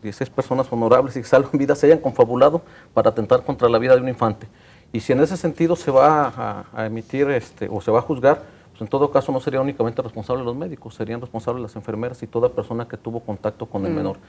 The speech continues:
Speaker 1: Eso es lo que nos preocupa, y esa circunstancia está generando una campaña de linchamiento y odio contra los doctores, que es inaceptable porque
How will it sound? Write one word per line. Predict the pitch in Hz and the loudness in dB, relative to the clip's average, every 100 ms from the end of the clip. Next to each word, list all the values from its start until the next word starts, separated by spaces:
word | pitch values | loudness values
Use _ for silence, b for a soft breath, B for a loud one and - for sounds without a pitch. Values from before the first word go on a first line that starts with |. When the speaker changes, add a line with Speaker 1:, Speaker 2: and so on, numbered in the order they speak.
| b b b - | b b b -10
Speaker 1:
Eso | 131 160 | 0 2
es | 156 | 2
lo | 151 | 0
que | 131 | -2
nos | 117 | -2
preocupa, | - 113 139 123 101 b b - | -4 -8 -8 -8 -10 b b -10
y | 117 | -6
esa | 151 | -4
circunstancia | 147 - 110 135 139 | -6 -8 -8 -8 -8
está | 135 139 | -8 -8
generando | - 131 123 131 | -4 0 0 -2
una | 139 135 | -6 -6
campaña | 113 - 127 127 | -8 -6 -2 -2
de | 110 | -2
linchamiento | 104 - 107 113 120 | -6 -8 -6 -6 -6
y | 113 | -4
odio | 110 117 120 | -4 -4 -6
contra | 107 104 98 | -8 -6 -6
los | 95 101 | -6 -8
doctores, | 104 - 127 143 147 - b b b b _ _ | -10 4 6 6 2 -14 b b b b _ _
que | 123 135 | 0 2
es | 143 | 2
inaceptable | 170 143 147 - 175 180 | 0 -2 0 4 4 4
porque | 175 - 156 156 - | -6 2 2 2 -6